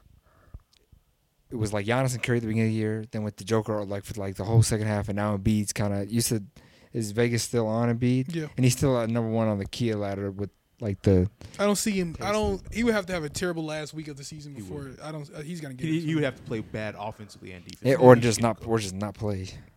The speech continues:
Speaker 1: I guess.
Speaker 3: Yeah.
Speaker 1: But th-, I think they're talking about the fact that, 'cause don't they play?
Speaker 2: Each other?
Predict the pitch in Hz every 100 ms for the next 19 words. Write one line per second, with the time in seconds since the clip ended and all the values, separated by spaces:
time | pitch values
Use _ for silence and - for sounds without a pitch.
0 | _ - 104 98 95 - - 120 104 78
1 | - - _ _ _ 120 156 147 175 147
2 | 120 139 120 104 113 123 117 117 107 -
3 | - 127 127 - 113 139 170 160 131 156
4 | 170 175 _ _ _ _ _ _ _ _
5 | _ _ _ _ - 190 214 359